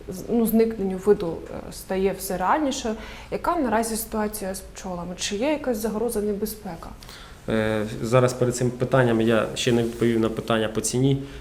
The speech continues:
Speaker 2: Е,
Speaker 1: А,
Speaker 2: ро-,
Speaker 1: добре.
Speaker 2: роздрібна ціна в цьому році, е, в зв'язку з тим, що, ну, в країні війна, якби, і ріст цін відбувається, е, здебільшого з-за того, що,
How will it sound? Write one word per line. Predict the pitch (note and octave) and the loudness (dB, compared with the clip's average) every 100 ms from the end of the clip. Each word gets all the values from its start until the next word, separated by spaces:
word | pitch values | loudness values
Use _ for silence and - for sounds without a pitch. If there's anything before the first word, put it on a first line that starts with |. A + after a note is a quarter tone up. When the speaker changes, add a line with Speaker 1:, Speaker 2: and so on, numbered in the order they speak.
| - A2 | -8 -4
Speaker 2:
Е, | G#2+ A2 - | 0 0 0
Speaker 1:
А, | A#2 | 2
Speaker 2:
ро-, | B2 | 6
Speaker 1:
добре. | C3 A#2 | 6 8
Speaker 2:
роздрібна | C3+ A#2+ A#2+ A#2 | 6 6 4 4
ціна | A#2 B2+ C#3 C#3+ C3 | 4 4 4 4 2
в | - | -2
цьому | A2+ A2+ | 0 2
році, | A2+ A#2+ A#2 A2 G2+ - - - - - - | 4 2 2 -2 -4 -10 -16 -18 -16 -10 -4
е, | G#2+ G#2 G#2 G#2 A2 | -2 0 0 -2 -4
в | A2 | -2
зв'язку | A#2+ A#2 - A#2+ A2+ | 0 0 0 0 0
з | |
тим, | - A#2+ A2+ | 2 2 2
що, | - G#2+ G#2 G2+ - - - | 0 0 0 -2 -4 -10 -2
ну, | A#2 | -2
в | - | 2
країні | A2+ A#2 A2 | 2 4 4
війна, | A2+ B2 C#3 C3+ - - - - - - - - - | 4 4 4 2 -4 -14 -18 -18 -16 -14 -12 -8 0
якби, | A2+ G#2+ G#2 G#2+ - | 0 2 2 0 -4
і | - A2 A2 - | -4 0 0 0
ріст | - A#2 B2+ | 0 2 2
цін | - C3 | 4 6
відбувається, | A2+ G#2+ A2 A2 G#2+ - G#2+ G2+ G#2 A#2 A2 G#2+ G#2+ | 6 4 2 2 2 0 -2 -2 -4 -6 -6 -4 -4
е, | |
здебільшого | G2+ A2 A#2 A2 G#2 G2+ - - - - - - | -2 0 0 0 -2 -4 -8 -16 -16 -16 -14 -10
з-за | G#2 A2 | -4 -2
того, | A2 A2+ G#2+ | 2 2 2
що, | - A2 G#2 | -2 -2 -2